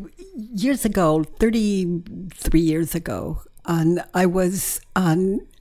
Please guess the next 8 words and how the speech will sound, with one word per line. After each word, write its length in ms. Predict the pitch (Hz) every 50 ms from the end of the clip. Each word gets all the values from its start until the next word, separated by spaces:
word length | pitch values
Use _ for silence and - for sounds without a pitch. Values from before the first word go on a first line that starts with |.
| - _ - - - - - _ -
I 80 | 214 208
was 120 | 208 196
at 100 | 214 214
the 220 | - 196 175 - 208
end 320 | 202 202 196 196 185 175
of, 400 | 175 160 156 160 147 - - - - - - -
of, 460 | - 165 170 156 160 156 - - - - -
um, 480 | 185 175 156 156 160 156 165 175 170